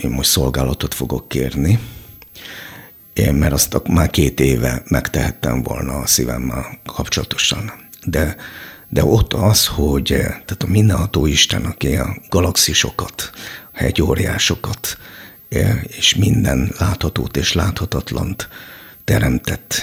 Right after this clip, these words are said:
ennyire figyelmes, hogy, eh, ő ezt észben tartja, sőt, mi több, kijelenti a szolgáján keresztül, hogy ő ezt most meg akarja gyógyítani, egy olyan dolgot, amire nekem nem is nagyon i-,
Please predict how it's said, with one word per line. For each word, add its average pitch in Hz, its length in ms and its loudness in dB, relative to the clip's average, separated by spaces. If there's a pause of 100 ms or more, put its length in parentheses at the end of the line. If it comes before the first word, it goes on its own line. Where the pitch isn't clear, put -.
(220)
ennyire 87 760 0
figyelmes, 92 840 0
hogy, - 400 0
eh, 67 240 0 (880)
ő 110 240 6
ezt - 220 0
észben 85 580 4
tartja, - 640 -2 (320)
sőt, - 360 0
mi - 100 2
több, 67 400 2 (800)
kijelenti 80 920 4
a - 80 -4
szolgáján 98 640 2
keresztül, - 540 0
hogy - 280 -4
ő 92 160 2
ezt - 200 0
most - 220 -2
meg 95 160 4
akarja 85 440 0
gyógyítani, - 840 0 (260)
egy 78 180 2
olyan 80 200 4
dolgot, 80 360 2
amire 85 500 0
nekem - 320 -2
nem - 200 -2
is - 120 0
nagyon - 300 -2
i-, - 220 -8